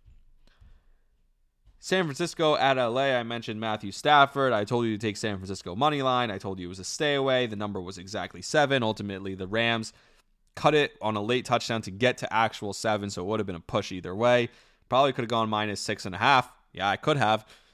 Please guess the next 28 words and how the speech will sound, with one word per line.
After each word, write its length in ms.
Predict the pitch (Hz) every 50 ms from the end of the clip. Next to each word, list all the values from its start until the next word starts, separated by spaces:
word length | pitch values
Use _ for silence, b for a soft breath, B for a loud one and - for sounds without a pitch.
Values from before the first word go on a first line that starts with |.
| b b b
I 40 | - -
told 200 | - 120 113 107
you 40 |
not 200 | 110 113 113 -
to 80 | - 107
bet 220 | 98 117 117 117
it. 140 | 113 113 101
San 180 | - - 110 107
Francisco, 340 | 98 95 110 104 - - 104
I 100 | 98 101
had 140 | 101 95
no 120 | 98 104 101
read 220 | 92 95 98 98
on 160 | 95 92 92
it. 180 | 95 92 95 - - _ _ _ _ _
I 120 | - 95 98
got 260 | - 113 117 123 -
the 60 | 113
money 260 | 98 98 107 107 98
line, 260 | 87 85 85 87 92 92
easy 240 | 95 101 - 87
bet, 360 | 78 - 92 87 90 95 - 95
minus 360 | 92 87 87 87 87 - -
three 220 | - 95 95 90
ten. 420 | - - - 95 95 87 82 95 b b b b b b b b b b b b
San 160 | - - 190
Francisco 380 | 190 170 175 180 - - 170 156
wins. 640 | 139 135 143 143 139 139 135 127 - - - -